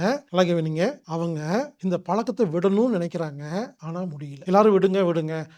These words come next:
ஏங்க ஸ்மோக் பண்றீங்க, ஏங்க ட்ரிங்க் பண்றீங்கன்னு" கேக்குறாங்க. இவங்களுக்கும் விடணுங்கிற எண்ணம் இருக்கு, ஆனா முடியல. அப்போ இந்த வகுப்புடைய சிலபஸ் என்னன்னா, இந்த போதை பழக்கம் இல்லாத நபர்கள் தயவு செய்து அதை வந்து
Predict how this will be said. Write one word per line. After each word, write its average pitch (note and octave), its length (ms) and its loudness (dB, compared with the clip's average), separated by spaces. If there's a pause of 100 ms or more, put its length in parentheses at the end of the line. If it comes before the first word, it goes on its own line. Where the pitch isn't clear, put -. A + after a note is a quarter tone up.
(140)
ஏங்க G3 280 -4
ஸ்மோக் F3 260 -6
பண்றீங்க, D3+ 360 -10 (200)
ஏங்க F3+ 240 -4
ட்ரிங்க் E3 240 -8
பண்றீங்கன்னு" D#3+ 380 -8
கேக்குறாங்க. D3+ 360 -6 (320)
இவங்களுக்கும் A3+ 680 2
விடணுங்கிற A#3 480 6 (100)
எண்ணம் G3 260 0
இருக்கு, F3+ 260 -4 (180)
ஆனா F3 160 -6
முடியல. D3+ 460 -14
அப்போ F#3+ 300 -2 (140)
இந்த F3+ 120 -2
வகுப்புடைய G#3+ 560 0
சிலபஸ் F#3 400 -2
என்னன்னா, C#3 360 -10 (460)
இந்த C#4+ 220 8 (480)
போதை C4 340 8 (220)
பழக்கம் A3 600 4
இல்லாத A#3+ 720 6
நபர்கள் F3 500 0 (300)
தயவு C4+ 500 4 (140)
செய்து E3+ 360 -2 (400)
அதை F#3 220 -4
வந்து E3+ 340 -4